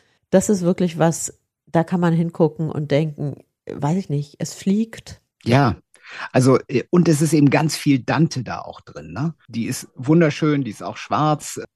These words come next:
Speaker 2: die trabt und galoppiert wie's Gewitter und, ähm, hat unwahrscheinlich Talent für die versammelnden Arbeiten und das wird sich jetzt im Laufe der Folge dann auch zeigen. Wir haben ja mit verschiedenen Leuten gesprochen.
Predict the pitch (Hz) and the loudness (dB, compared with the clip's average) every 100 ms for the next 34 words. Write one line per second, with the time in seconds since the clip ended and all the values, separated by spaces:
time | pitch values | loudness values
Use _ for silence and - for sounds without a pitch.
0 | - - - - 123 135 120 127 117 123 | -12 -10 -10 -8 -6 -6 -6 -4 -2 -4
1 | - - 131 - - 113 120 - 120 127 | -2 0 0 -2 -10 -10 -8 -4 -2 0
2 | - 135 127 - - - - - _ - | 2 2 0 -6 -20 -20 -20 -20 _ -4
3 | 120 120 117 - 127 117 120 113 117 - | 2 2 2 0 0 2 2 0 -4 -10
4 | - 170 185 151 131 - 123 120 120 117 | -6 2 4 6 4 0 -4 -6 -6 -4
5 | 123 - 113 110 113 123 135 135 120 107 | -6 -8 -12 -10 -6 0 2 2 0 -4
6 | 107 117 120 110 117 131 117 117 123 113 | -4 -4 -2 -2 -2 -2 -2 -2 -2 -2
7 | _ 101 - 117 - 117 - 117 110 - | _ -14 -8 -8 -4 -6 -2 -2 -2 -4
8 | - 113 113 113 117 101 98 117 117 107 | -8 -4 0 2 2 -2 -2 -2 -2 -2
9 | 95 92 120 123 135 131 107 98 107 104 | -2 -4 -2 2 4 4 2 -2 -4 -6
10 | - - - 127 117 110 - 107 - - | -8 -10 -4 0 0 0 -2 -4 -6 -8
11 | 104 120 | -4 -4